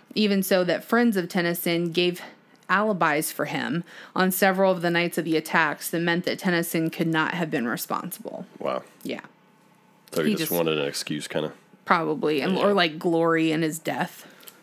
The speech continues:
Speaker 2: Man, that's fucked.
Speaker 1: Yeah.
Speaker 2: In January of nineteen forty-nine, a twenty-six-year-old black man was arrested for his possible involvement in the Texarkana Moonlight murders. He was originally arrested for, uh, killing of a young black couple in Waco, Texas,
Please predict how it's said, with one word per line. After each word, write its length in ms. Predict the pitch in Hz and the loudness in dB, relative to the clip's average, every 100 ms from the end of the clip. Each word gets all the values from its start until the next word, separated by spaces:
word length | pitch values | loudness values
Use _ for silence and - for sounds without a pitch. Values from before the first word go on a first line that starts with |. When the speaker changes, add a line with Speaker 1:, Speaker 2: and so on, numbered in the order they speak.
| _ | _
Speaker 2:
Man, 140 | 135 - | -14 -14
that's 140 | 180 - | -16 -12
fucked. 340 | - - - - - | -12 -12 -16 -14 -10
Speaker 1:
Yeah. 180 | - - - - - _ - 95 | -10 -12 -20 -20 -20 _ -10 0
Speaker 2:
In 300 | 98 92 87 | 2 2 2
January 420 | 101 110 107 104 | 4 4 4 4
of 80 | 92 | 4
nineteen 340 | 101 98 101 | 2 2 -2
forty-nine, 720 | - 104 95 90 80 82 82 - | 0 0 2 2 2 2 -2 -2
a 200 | 85 80 | -2 -2
twenty-six-year-old 640 | - 104 - 95 - 85 | 0 0 0 0 2 2
black 200 | 80 87 78 | 2 0 0
man 200 | 78 78 | -2 -2
was 120 | 76 | 0
arrested 380 | 80 - 80 73 | -2 0 -4 -4
for 100 | 82 | -6
his 100 | - | -2
possible 360 | 85 80 85 | -2 -2 -2
involvement 540 | 82 78 80 78 82 82 | -2 0 -2 0 -2 -2
in 60 | |
the 60 | 82 | -4
Texarkana 520 | - 85 - - 78 | -4 -8 -10 -4 -2
Moonlight 320 | 76 78 78 | -2 -2 -2
murders. 460 | 78 76 87 - - _ _ - - - | -2 -4 -4 -8 -12 _ _ -20 -20 -2
He 100 | 104 | 0
was 120 | 87 | 2
originally 340 | 101 107 104 | 2 4 4
arrested 520 | 90 92 - 95 87 | 4 2 2 0 -2
for, 480 | - 92 85 80 78 - _ _ - - | -4 0 2 2 -2 -8 _ _ -20 -6
uh, 200 | 85 80 - | 0 0 2
killing 340 | 101 98 98 | 2 4 2
of 100 | 82 | 2
a 40 | |
young 240 | 82 90 87 | 2 2 2
black 220 | 87 - | 0 0
couple 300 | 90 85 82 | -4 0 -2
in 100 | 80 | 0
Waco, 240 | 87 90 80 | 0 0 0
Texas, 540 | - 71 - 82 | -2 -4 -6 -8